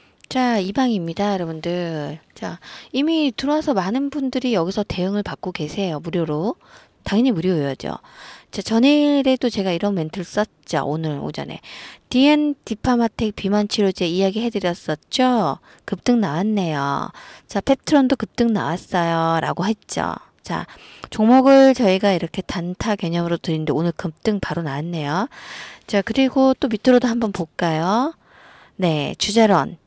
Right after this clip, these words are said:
주식 잘하면 원이 없겠다는 뜻으로 제가 만든 방이에요. 자, 보세요. 오늘 이렇게 정보가 계속 나가고 있죠. 네. 자, 정확히 재룡전기, 세명전기, 폴라리스 A-, 에이아이 저희 추천했었는데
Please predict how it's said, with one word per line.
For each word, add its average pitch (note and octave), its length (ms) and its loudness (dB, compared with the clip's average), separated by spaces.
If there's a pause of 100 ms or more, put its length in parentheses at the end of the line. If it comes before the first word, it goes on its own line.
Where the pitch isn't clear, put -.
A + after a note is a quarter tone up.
(120)
주식 B3+ 340 0
잘하면 G#3+ 500 4
원이 F3 240 4
없겠다는 F3+ 500 -2
뜻으로 - 280 -4
제가 F3 220 -4
만든 D#3 380 -6
방이에요. D3+ 720 -4 (760)
자, B3+ 140 -2
보세요. F#3 600 2
오늘 F#3+ 140 -4
이렇게 C4 300 2
정보가 A3+ 360 2
계속 F#3+ 220 -2
나가고 D#3 400 -4
있죠. - 540 -6 (260)
네. C#3+ 320 -8 (580)
자, G#3 140 -2
정확히 A#3+ 360 4
재룡전기, B3+ 580 4
세명전기, A#3+ 720 0
폴라리스 A#3 640 0
A-, F3+ 320 -4 (120)
에이아이 F#3 420 0
저희 D#3+ 180 -6
추천했었는데 D#3+ 920 -4